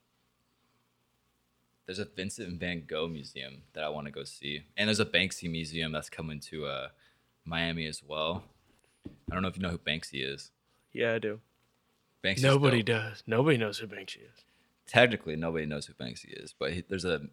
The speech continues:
Speaker 1: Banksy museum coming, and, uh, they
Speaker 2: Is he
Speaker 1: just,
Speaker 2: gonna
Speaker 1: I wanna
Speaker 2: show
Speaker 1: go see
Speaker 2: up?
Speaker 1: that. You never know. He might be there. You just don't know. You just wouldn't know
Speaker 2: Uh,
Speaker 1: that
Speaker 2: yeah, I've
Speaker 1: shit.
Speaker 2: heard, I've seen a few things that they've narrowed it down to a few, few people.
Speaker 1: People.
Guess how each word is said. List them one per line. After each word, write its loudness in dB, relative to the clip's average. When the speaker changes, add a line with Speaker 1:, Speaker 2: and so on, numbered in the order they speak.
Speaker 1:
Banksy 0
museum -2
coming, -10
and, -8
uh, -2
they -8
Speaker 2:
Is -10
he -4
Speaker 1:
just, 0
Speaker 2:
gonna 4
Speaker 1:
I 4
wanna 2
Speaker 2:
show 4
Speaker 1:
go 6
see 6
Speaker 2:
up? 0
Speaker 1:
that. -6
You -20
never -14
know. -6
He -6
might 2
be -4
there. -2
You -4
just -12
don't -8
know. -8
You -12
just -16
wouldn't -12
know -8
Speaker 2:
Uh, 6
Speaker 1:
that 8
Speaker 2:
yeah, 10
I've 6
Speaker 1:
shit. -4
Speaker 2:
heard, 4
I've 8
seen 6
a 6
few 4
things 2
that 4
they've 4
narrowed 8
it 2
down 2
to 2
a 2
few, 2
few 0
people. 2
Speaker 1:
People. 0